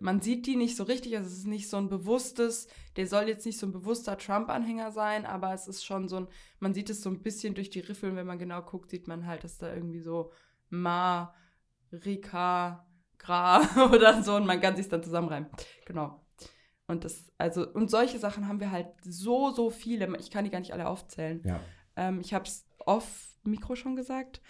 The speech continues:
Speaker 1: Ein Film, an den ich mich an mehreren Stellen so ein bisschen erinnert gefühlt hab oder der so, also ich glaube schon sehr bewusst auch angespielt hab, ist, äh, But I Am a Cheerleader.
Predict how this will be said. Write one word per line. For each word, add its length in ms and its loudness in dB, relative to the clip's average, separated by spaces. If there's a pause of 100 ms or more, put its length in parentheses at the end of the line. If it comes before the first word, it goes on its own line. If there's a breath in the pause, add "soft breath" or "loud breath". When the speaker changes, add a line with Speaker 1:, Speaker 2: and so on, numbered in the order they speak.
(340 loud breath)
Speaker 1:
Ein 260 2
Film, 540 0
an 120 0
den 140 0
ich 140 -6
mich 160 -8
an 160 -4
mehreren 480 -6
Stellen 340 -8
so 60 -12
ein 20 -16
bisschen 220 -10
erinnert 420 -8
gefühlt 380 -12
hab 180 -10
oder 160 -6
der 160 -4
so, 220 -4 (640 loud breath)
also 240 2
ich 140 -10
glaube 300 -2
schon 240 -8
sehr 140 -4
bewusst 340 -4
auch 160 -8
angespielt 560 -4
hab, 240 -10
ist, 300 -10
äh, 160 -8
But 260 -8
I 140 -4
Am 80 -6
a 40 -8
Cheerleader. 720 -6